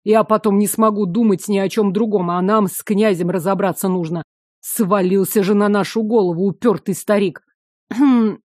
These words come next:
Игнат", виновато улыбнулась. "Боюсь, эти вопросы связаны. Мать Юленьки, Софья Григорьевна Демидова". "О, простонал мужчина.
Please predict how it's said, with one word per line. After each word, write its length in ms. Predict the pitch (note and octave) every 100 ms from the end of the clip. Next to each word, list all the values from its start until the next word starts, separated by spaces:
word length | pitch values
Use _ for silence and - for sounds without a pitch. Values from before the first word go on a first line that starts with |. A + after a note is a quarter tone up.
| _
Игнат", 640 | C4 A3+ B3 D4 C4+ F#3 _ _ _ -
виновато 580 | F#3+ A3+ A#3 A3 G#3+ A3+
улыбнулась. 600 | A#3 B3+ A#3 G3+ F3 - _ _ _ -
"Боюсь, 480 | G#3 C#4+ C#4 E4 D4+
эти 220 | C#4+ C#4
вопросы 580 | A#3+ B3+ B3 C4 B3+ A#3+
связаны. 640 | A#3+ A#3+ A#3+ G#3 F#3+ F3 _
Мать 400 | - A3 A#3 A3+
Юленьки, 640 | A3+ A3+ C#4+ B3+ G#3 - F3 _ _
Софья 440 | - B3+ B3 B3
Григорьевна 760 | A#3 B3 G#3 A#3+ B3 A3+ A3+ A3+
Демидова". 600 | G3 A3 A3 G#3+ F3 E3 _ _ _ _ _ _ _ -
"О, 1040 | F3+ F#3 F#3 F#3+ F#3 F3+ F3+ E3+ E3+ F3+ - _ _
простонал 560 | G#3+ A3 A3 G#3+ G#3 G#3+
мужчина. 540 | G#3+ - G#3+ G3 F3+